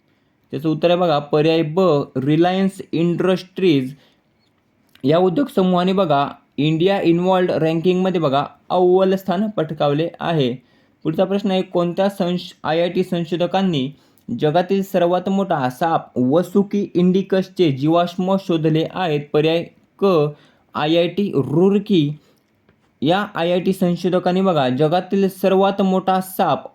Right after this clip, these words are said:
वसुकी इंडिकसचे बघा जीवाश्म शोधले आहेत. मित्रांनो,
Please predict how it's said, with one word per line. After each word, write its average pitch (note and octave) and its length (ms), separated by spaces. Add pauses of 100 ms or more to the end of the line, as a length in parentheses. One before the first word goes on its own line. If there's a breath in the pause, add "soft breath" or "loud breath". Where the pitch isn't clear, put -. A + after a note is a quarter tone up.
(140)
वसुकी F3 840
इंडिकसचे D#3+ 960
बघा D#3+ 280
जीवाश्म D#3 720 (100)
शोधले D3 300
आहेत. E3+ 280 (420 loud breath)
मित्रांनो, F#3+ 360